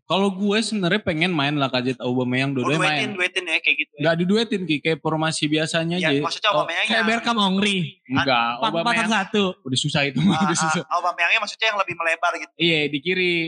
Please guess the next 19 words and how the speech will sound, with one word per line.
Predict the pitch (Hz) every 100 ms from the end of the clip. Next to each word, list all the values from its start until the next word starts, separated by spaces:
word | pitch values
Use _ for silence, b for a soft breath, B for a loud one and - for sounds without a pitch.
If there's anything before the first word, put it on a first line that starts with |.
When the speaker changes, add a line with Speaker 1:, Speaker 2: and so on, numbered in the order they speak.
| 156
Speaker 1:
Lacazette | 147 131 135 180 - _ _
tengah. | - 175 160 143 131 _ _
Biar | 180 190 208
apa | 220 -
Ki? | 202 151 127 - - _ _
Biar | 214 240 240
Pepe | 233 220 269
nggak | 285 262
main, | 262 285 294 269 262
Bukayo | 254 220 214
Saka | 214 214 214
jadi | 262 240
sayap | 226 220
kanan. | 226 240 233 220
Speaker 2:
Oh, | 214
iya. | 147 135
Speaker 1:
Udah | 143 156 165 165 147
gitu | 147 151
aja. | 151 185 165 170